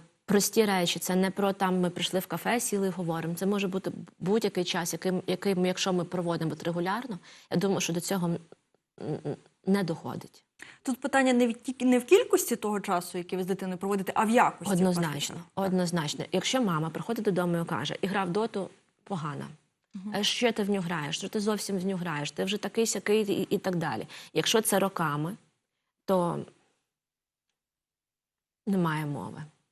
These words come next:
Speaker 2: Щодо ролі школи, ви згадували про це теж, я казала, що ми до цього повернемось. Безумовно, зараз підліток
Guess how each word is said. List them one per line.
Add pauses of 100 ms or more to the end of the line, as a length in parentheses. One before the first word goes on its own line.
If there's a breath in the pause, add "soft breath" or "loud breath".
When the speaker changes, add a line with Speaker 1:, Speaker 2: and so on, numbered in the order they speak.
(560 loud breath)
Speaker 2:
Щодо
ролі
школи,
ви
згадували
про
це
теж,
я
казала,
що
ми
до
цього
повернемось.
Безумовно,
зараз
підліток